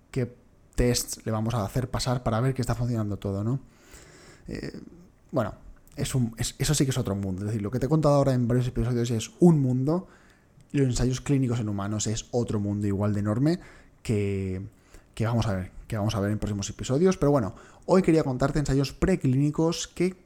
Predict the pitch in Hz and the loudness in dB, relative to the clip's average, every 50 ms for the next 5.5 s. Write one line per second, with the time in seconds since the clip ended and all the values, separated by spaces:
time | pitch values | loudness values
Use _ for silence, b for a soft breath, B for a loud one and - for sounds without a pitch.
0 | _ _ - 165 160 160 - - - - - - - 147 143 135 135 131 120 117 | _ _ -2 0 0 0 0 -4 -6 -10 -14 -8 -2 0 2 2 2 2 0 0
1 | 110 104 - - - - 123 120 113 110 104 110 117 123 113 110 110 117 110 104 | -2 -4 -6 -8 -8 -6 -4 -4 -2 -2 -2 -2 -2 -2 -2 -2 -4 -4 -6 -6
2 | 113 107 123 131 151 151 156 175 180 B B B B B 123 131 - 120 110 107 | -2 -2 0 2 2 2 0 0 -4 B B B B B -6 -4 -2 -2 -2 -2
3 | - - 143 143 - - - - _ _ - 131 123 123 127 147 151 156 151 - | 0 0 -2 -2 -2 -4 -12 -18 _ _ -4 -2 0 2 2 4 4 4 2 0
4 | - - 143 143 127 - 131 123 117 110 113 - - 113 110 113 110 110 - - | -2 -2 0 0 0 0 0 0 0 0 -2 -2 -2 -4 -2 -2 -2 -4 -4 -4
5 | 107 107 107 113 113 - 135 131 - | -4 -4 -4 -4 -2 -2 -2 -2 -2